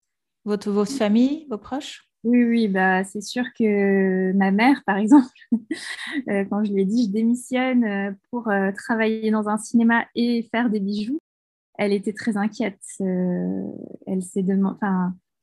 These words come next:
Speaker 2: elle se disait, « Ma fille, euh, tu as fait de grandes études, euh, », parce que j'avais fait en plus une très bonne école de commerce, euh, enfin, voilà. Euh, « Tu as un C D I dans une grande entreprise, euh,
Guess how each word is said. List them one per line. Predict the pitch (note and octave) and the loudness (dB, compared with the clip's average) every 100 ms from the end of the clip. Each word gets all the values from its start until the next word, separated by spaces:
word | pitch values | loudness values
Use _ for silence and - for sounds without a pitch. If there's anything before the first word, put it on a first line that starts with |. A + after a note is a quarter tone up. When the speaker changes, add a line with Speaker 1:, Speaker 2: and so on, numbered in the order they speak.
| _ - | _ -12
Speaker 2:
elle | - G3 | -8 -4
se | G#3 | -2
disait, « | F#3+ G3 A#3+ | -2 2 4
Ma | G3+ | 2
fille, | G#3 - A3 A#3 B3+ | 0 -6 -2 2 2
euh, | A3 F#3+ F#3+ | 2 2 0
tu | G3 A3+ | -2 -4
as | |
fait | A#3 B3 | -2 -4
de | G#3+ | -2
grandes | G#3+ B3 B3 A3+ | 0 4 4 4
études, | A#3+ - C4 C4+ C#4 C4+ G#3+ | -2 -4 -2 0 2 2 0
euh, », | G3+ G3+ G3 | 0 -2 -4
parce | - | -10
que | G3+ | -8
j'avais | G3 F#3+ G#3 | -4 -2 -2
fait | A#3 A#3 | -2 -2
en | G#3 | -2
plus | G#3 B3+ A#3+ | -4 -4 -2
une | G#3 | -2
très | - | -2
bonne | A3 A3 | 0 0
école | G3+ G3 | -2 -4
de | G3 | -6
commerce, | - - B3+ C4+ C4+ - | -6 -2 2 2 0 -6
euh, | F#3+ F#3+ G3 | -4 -4 -6
enfin, | G3 | -8
voilà. | F#3 G3+ B3+ _ - _ _ _ - | -6 -6 -8 _ -20 _ _ _ -4
Euh, « | F#3 G3 | -2 0
Tu | B3 | 2
as | |
un | A#3+ | 2
C | B3 B3+ | 4 2
D | G#3 | 4
I | G#3+ A#3 C#4 C4+ | 4 6 6 6
dans | A3 | 4
une | G#3 G#3 | 0 0
grande | A#3+ | 4
entreprise, | C4+ A#3+ A3+ - - B3+ B3+ A#3 | 2 2 -6 -12 -6 -4 -4 -4
euh, | G3 G3 F#3+ F#3+ G3 | -2 -2 -2 -2 -4